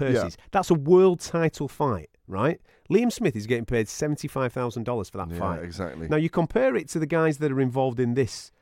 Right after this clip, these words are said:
Speaker 2: uh, particular competition,
Speaker 1: Yep.
Speaker 2: and you're talking millions.
Speaker 1: There's five million on the line for the two winners of these tournaments
Speaker 2: Millions.
Speaker 1: right now. Yeah,
Speaker 2: That's
Speaker 1: mil-,
Speaker 2: what
Speaker 1: it is millions.
Speaker 2: life-changing type of
Speaker 1: It
Speaker 2: money.
Speaker 1: is
Speaker 2: Now, if you put
Speaker 1: life-changing.
Speaker 2: F-,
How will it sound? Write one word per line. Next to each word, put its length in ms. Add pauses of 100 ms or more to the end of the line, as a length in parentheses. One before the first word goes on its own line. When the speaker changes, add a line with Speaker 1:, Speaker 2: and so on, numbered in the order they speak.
(140)
Speaker 2:
uh, 460
particular 760 (140)
competition, 800
Speaker 1:
Yep. 320
Speaker 2:
and 120
you're 60
talking 460 (100)
millions. 600
Speaker 1:
There's 120
five 240
million 280
on 120
the 60
line 240
for 120
the 80
two 240
winners 300
of 80
these 180
tournaments 380
Speaker 2:
Millions. 340
Speaker 1:
right 180
now. 180
Yeah, 160
Speaker 2:
That's 120
Speaker 1:
mil-, 80
Speaker 2:
what 80
Speaker 1:
it 60
is 160
millions. 300
Speaker 2:
life-changing 560
type 240
of 100
Speaker 1:
It 40
Speaker 2:
money. 140
Speaker 1:
is 80
Speaker 2:
Now, 140
if 120
you 140
put 220
Speaker 1:
life-changing. 80 (680)
Speaker 2:
F-, 80